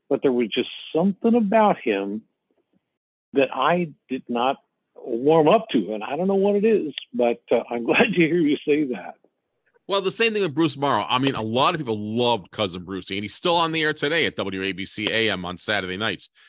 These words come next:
Speaker 2: And he had that shtick. People still see him as this young, you know, twenty, thirty-year-old D J.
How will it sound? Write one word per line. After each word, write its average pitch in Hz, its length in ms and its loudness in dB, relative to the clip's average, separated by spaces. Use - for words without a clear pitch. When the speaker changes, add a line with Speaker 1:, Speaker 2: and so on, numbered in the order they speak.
Speaker 2:
And 151 220 -2
he 160 140 0
had 170 200 -2
that 165 160 -4
shtick. - 320 -6
People 208 260 -2
still 202 340 0
see 196 360 -4
him 156 160 0
as 131 100 0
this 113 160 -4
young, 151 460 0
you 147 80 -2
know, 123 80 0
twenty, 160 540 0
thirty-year-old 147 560 2
D 196 220 -4
J. 104 380 -4